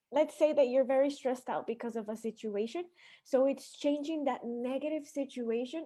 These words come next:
and just expressing and saying, "Thank you." For example, let, I'm gonna give you an example. Let's say my car, my car is very old and sometimes it works and sometimes it doesn't,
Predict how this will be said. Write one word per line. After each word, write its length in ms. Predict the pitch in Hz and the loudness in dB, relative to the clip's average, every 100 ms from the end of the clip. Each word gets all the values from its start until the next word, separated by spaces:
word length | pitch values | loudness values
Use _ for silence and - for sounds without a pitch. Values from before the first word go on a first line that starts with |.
| - | -8
and 200 | 247 226 | -6 -4
just 280 | 226 214 - - | -6 -6 -6 -4
expressing 680 | 240 - - - 240 269 262 | -4 -6 -10 -4 -4 -4 -6
and 140 | 214 | -8
saying, 380 | - 208 208 180 _ - | -6 -6 -6 -10 _ -4
"Thank 320 | 247 240 185 | -4 -4 -10
you." 120 | 185 _ _ _ _ _ _ _ _ - | -14 _ _ _ _ _ _ _ _ 0
For 420 | 254 247 233 - - _ _ _ | 4 6 4 2 -8 _ _ _
example, 720 | 254 233 - 277 254 - 170 - | 0 0 -2 0 0 2 -2 -2
let, 260 | 220 220 - | 0 0 0
I'm 80 | 202 | -4
gonna 160 | 202 202 | -2 -4
give 180 | 214 208 | -2 -2
you 120 | 214 | -2
an 80 | 220 | -4
example. 340 | 220 220 190 | -4 -6 -2
Let's 160 | 196 196 | -2 -2
say 120 | 180 | -4
my 240 | 202 214 | -2 -4
car, 320 | 208 226 196 185 | -4 -4 -4 -4
my 140 | 208 | -8
car 220 | - 220 | -6 -6
is 120 | 226 208 | -4 -2
very 240 | 208 233 - | -2 -2 -4
old 220 | 208 262 | -4 -4
and 160 | 254 214 | -6 -6
sometimes 400 | 208 226 233 220 | -8 -6 -6 -6
it 80 | 202 | -8
works 360 | 190 220 285 - - | -2 -2 -2 -10 -12
and 120 | 190 | -8
sometimes 380 | 190 185 196 190 | -8 -6 -8 -8
it 100 | 165 | -10
doesn't, 280 | - 170 | -10 -12